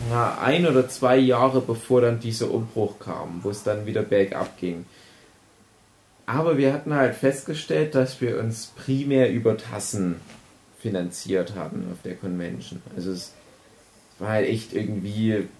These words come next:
sechzig Prozent des Umsatzes waren Tassen, wenn nicht sogar noch mehr.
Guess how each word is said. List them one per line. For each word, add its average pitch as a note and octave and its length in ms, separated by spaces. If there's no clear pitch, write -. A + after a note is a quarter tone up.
sechzig A2 600
Prozent G#2+ 440
des G2 160
Umsatzes G2+ 800
waren F2+ 280
Tassen, - 640
wenn F#2 300
nicht F#2+ 180
sogar F2 280
noch D#2 200
mehr. F2+ 380